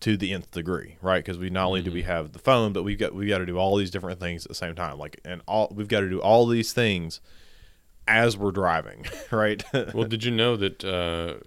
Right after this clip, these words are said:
Speaker 2: Twitter was invented after the, what's the founder's name? I can't remember his name off the
Speaker 1: Uh,
Speaker 2: top of my head.
Speaker 1: Jack Dorsey.
Speaker 2: Yeah. He rode, uh, in he was riding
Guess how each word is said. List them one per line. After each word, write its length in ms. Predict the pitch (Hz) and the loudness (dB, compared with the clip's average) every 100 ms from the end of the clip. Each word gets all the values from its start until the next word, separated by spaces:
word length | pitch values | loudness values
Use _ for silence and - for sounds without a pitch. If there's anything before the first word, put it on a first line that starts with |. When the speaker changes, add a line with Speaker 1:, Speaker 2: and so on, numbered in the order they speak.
| - - | -20 -18
Speaker 2:
Twitter 340 | - 120 101 | -4 0 0
was 200 | 82 82 | -2 -6
invented 500 | 85 78 98 104 78 | -6 -4 -4 -4 -6
after 320 | 80 78 - | -6 -6 -10
the, 300 | 80 80 80 - | -10 -8 -8 -10
what's 220 | 87 - | -14 -12
the 60 | - | -16
founder's 400 | - 85 85 80 | -10 -10 -8 -10
name? 300 | 85 80 78 90 | -10 -10 -12 -16
I 100 | - | -20
can't 180 | - 90 | -16 -14
remember 220 | 82 80 | -12 -12
his 60 | 80 | -10
name 200 | 82 - | -10 -10
off 100 | 87 | -8
the 60 | 85 | -4
Speaker 1:
Uh, 40 | 85 | -2
Speaker 2:
top 80 | |
of 40 | 80 | -2
my 60 | 82 | -4
head. 180 | 82 | -8
Speaker 1:
Jack 200 | 87 101 | -2 -2
Dorsey. 340 | 95 95 - 98 - | 0 -4 -4 -8 -10
Speaker 2:
Yeah. 200 | - 78 69 _ - _ _ | -8 -8 -8 _ -20 _ _
He 280 | 98 98 92 - | -4 -4 -6 -10
rode, 400 | 92 101 104 - _ | -2 0 -2 -6 _
uh, 220 | - 90 - | -10 -8 -8
in 220 | 92 90 - _ - | -8 -10 -12 _ -14
he 60 | |
was 120 | 95 87 | -12 -4
riding 440 | 104 120 113 | -2 -2 -4